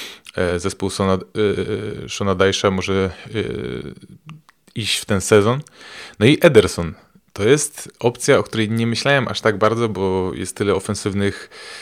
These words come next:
e, akcentów w zespole Pepa Guardioli, że można by było spokojnie ich wybierać, <laughs> ale po ostatniej wypowiedzi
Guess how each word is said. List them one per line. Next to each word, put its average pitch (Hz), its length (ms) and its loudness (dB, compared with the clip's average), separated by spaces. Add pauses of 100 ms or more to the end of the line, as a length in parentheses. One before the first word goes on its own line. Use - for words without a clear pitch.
(160)
e, 95 640 4
akcentów 101 680 -2
w - 40 -14
zespole 95 380 -2
Pepa 98 260 -2
Guardioli, 92 500 0
że 95 160 -4
można 95 260 0
by 95 80 4
było 95 200 0
spokojnie 98 440 0
ich 92 60 -4
wybierać, 95 480 2 (160)
<laughs> - 180 -2
ale 123 220 4
po 123 140 -2
ostatniej 120 440 4
wypowiedzi 98 580 -4